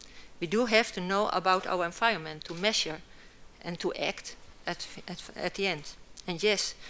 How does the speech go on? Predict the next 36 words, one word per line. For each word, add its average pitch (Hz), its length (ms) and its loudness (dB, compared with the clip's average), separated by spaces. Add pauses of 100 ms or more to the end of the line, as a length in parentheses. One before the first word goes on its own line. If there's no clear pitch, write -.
(240)
those 196 420 4
are 220 180 6
the - 100 -2
subjects - 420 -2
of - 140 -8
today. 156 340 -8 (1600)
Let's 226 280 6
the 226 80 6
clean 208 240 6
energy 190 360 0
business 175 360 -2
grow. 156 340 0 (500)
We 190 140 6
all 247 220 10
can 202 300 4
win. 165 280 -2 (480)
Today's 240 380 10
event 220 400 4
is 208 100 0
an 202 80 -4
example 220 580 2
of - 120 -6
this 170 180 -4
win-win. 180 460 -2 (720)
As 208 180 4
we 208 100 0
draw 233 360 6 (100)
ideas 185 640 4
and 196 160 -4
inspiration, 196 880 -2
we 185 80 -8
can 214 300 2 (100)
is-, 190 240 -6
inspire 202 500 6
each - 240 -2
other, 170 320 0